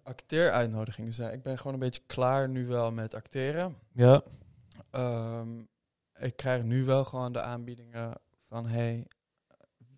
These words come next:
Speaker 1: wil je samen met ons iets maken?" Of, "Hey, we hebben dit project opgekocht. Eh, het is een hit in dat en dat land. Wil je dit, eh, wil je hier een Nederlandse versie van schrijven?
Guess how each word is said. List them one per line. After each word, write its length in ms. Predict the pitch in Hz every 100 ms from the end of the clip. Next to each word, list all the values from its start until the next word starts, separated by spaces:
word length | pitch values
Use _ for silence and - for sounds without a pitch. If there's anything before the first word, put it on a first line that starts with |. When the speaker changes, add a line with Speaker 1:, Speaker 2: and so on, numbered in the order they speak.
| 139 _
Speaker 1:
wil 220 | _ 123 117
je 100 | 117
samen 280 | - 120
met 160 | 117 110
ons 200 | 104 120
iets 100 | 113
maken?" 480 | 117 113 120 - -
Of, 140 | 113
"Hey, 280 | 113 110 113 113 _
we 120 | 123
hebben 200 | 120 120
dit 200 | 117 117
project 520 | - 117 113 113 -
opgekocht. 680 | 117 - - - 117 - - _ _ _ _ _ _ _
Eh, 300 | 117 110 110
het 180 | - -
is 120 | 117
een 100 | 117
hit 300 | 107 113 -
in 320 | - 113 110 - _ _
dat 300 | 131 117 113
en 100 | 113
dat 200 | 113 117
land. 480 | 117 110 113 - - _ _ -
Wil 240 | 117 117
je 160 | 110 110
dit, 360 | 107 107 - - _ _ _ _ _ _ _
eh, 180 | 117 113
wil 120 | 113 117
je 100 | 117
hier 140 | 117
een 60 | 113
Nederlandse 460 | 113 110 107 -
versie 340 | - - 113 -
van 120 | 120
schrijven? 580 | - 113 113 117 -